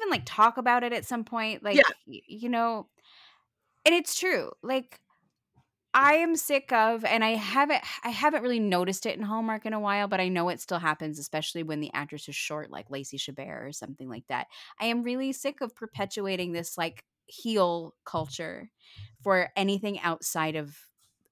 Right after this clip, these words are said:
Speaker 1: a workplace, even in the workplace. Like, we have been through a pandemic where we are working from home. Bras and heels are sort of, have changed. <laughs> You know? They just have. And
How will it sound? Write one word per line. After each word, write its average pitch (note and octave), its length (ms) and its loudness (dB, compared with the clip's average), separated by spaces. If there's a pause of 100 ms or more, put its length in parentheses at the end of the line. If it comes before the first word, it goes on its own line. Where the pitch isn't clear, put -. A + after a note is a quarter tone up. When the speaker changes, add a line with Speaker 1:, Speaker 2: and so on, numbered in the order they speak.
(280)
Speaker 1:
a F3+ 80 6
workplace, D#3+ 840 -6 (320)
even C#4+ 240 2
in C4 300 2
the A#3+ 60 2
workplace. - 760 -8 (260)
Like, G#3 180 0
we B3+ 260 0
have D4 160 2
been A3+ 220 0
through G#3+ 180 -2
a D#3 60 -4
pandemic G3+ 720 -2 (220)
where F3+ 140 2
we D#3+ 140 -2
are D3+ 120 -2
working B3+ 340 2
from C4+ 160 0
home. G3+ 440 2 (320)
Bras A3+ 540 8
and G3+ 180 -2
heels F#3 640 2
are D#3+ 160 -2
sort E3+ 340 -2
of, D3+ 100 -4
have F#3 280 0
changed. E3+ 720 0 (100)
<laughs> - 100 -20
You B3 260 2 (220)
know? D#4+ 60 8 (540)
They C4+ 200 4
just A#3+ 420 6
have. G3+ 400 2
And F#3 160 -2